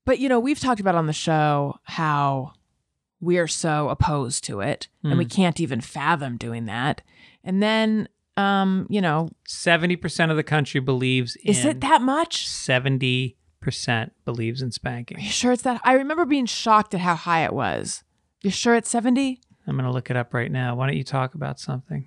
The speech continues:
Speaker 1: All right. Well, I was thinking that it might be time to do some highs and lows.
Speaker 2: Okay.
Speaker 1: You know what I could do, though, actually? I could remind everyone where you can find us. We love hearing from you, childishpod at gmail dot com. We want your voicemails, three two three, five five three, two three three one.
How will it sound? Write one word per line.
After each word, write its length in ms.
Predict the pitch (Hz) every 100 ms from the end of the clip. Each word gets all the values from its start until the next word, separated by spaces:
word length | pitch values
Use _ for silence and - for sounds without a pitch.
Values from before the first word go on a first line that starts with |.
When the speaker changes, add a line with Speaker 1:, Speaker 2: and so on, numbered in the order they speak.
| _ 294
Speaker 1:
All 100 | 330
right. 280 | 147 170 _ _
Well, 400 | 220 262 262 - _ _ _ _ -
I 140 | 240 294
was 180 | 330 -
thinking 520 | 220 202 208 190 -
that 200 | 180 196
it 80 | 185
might 200 | 185 190
be 80 | 185
time 340 | - 180 175
to 100 | -
do 140 | - 170
some 180 | 170
highs 340 | 156 180 170 151
and 160 | 143
lows. 520 | 156 196 156 117 104 -
Speaker 2:
Okay. 260 | 135 127 - _
Speaker 1:
You 120 | - 220
know 80 |
what 80 | 277
I 80 | 226
could 160 | 165 131
do, 160 | 135
though, 160 | 117 107
actually? 300 | 110 - 135
I 40 |
could 100 | 160
remind 400 | 180 165 156 147
everyone 280 | 143 135 123
where 100 | 123
you 80 | 117
can 140 | 123 127
find 240 | 117 90
us. 220 | 104 - - - -
We 80 |
love 400 | 214 196 180 185 185
hearing 360 | - 180 185
from 180 | 190 202
you, 180 | 202 202
childishpod 760 | - 170 160 160 - 151 147 139
at 100 | -
gmail 280 | 139 135 123
dot 180 | 113
com. 220 | - 139 147 - -
We 120 | 220
want 220 | 233 247 247
your 80 | 214
voicemails, 600 | 208 202 175 123 76 - _
three 220 | - 226
two 180 | - 190
three, 300 | - 135 -
five 300 | - - 175 -
five 220 | 175 165
three, 260 | - 165
two 240 | 160 - 160
three 220 | - 165
three 180 | - 151
one. 320 | 156 165